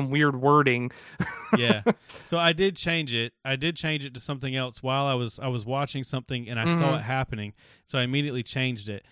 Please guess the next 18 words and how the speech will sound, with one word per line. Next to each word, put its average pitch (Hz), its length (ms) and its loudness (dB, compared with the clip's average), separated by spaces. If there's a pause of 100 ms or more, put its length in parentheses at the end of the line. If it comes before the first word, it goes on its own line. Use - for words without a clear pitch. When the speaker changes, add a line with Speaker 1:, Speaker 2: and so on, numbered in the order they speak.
(260)
Speaker 2:
And 120 460 -2
I 131 140 -2
think 240 360 -6
it 135 240 -8
did, 156 460 -2 (220)
I 127 100 -4
think 180 360 -6
it 120 240 -8
did 143 400 -4
kinda 143 220 -4
resolve 123 460 -2
it 120 60 -2
in 123 80 -4
that 113 160 -8
moment, 120 480 -2
but 117 260 -2
Speaker 1:
Yeah. 143 240 6 (340)
Speaker 2:
be-, 143 220 -2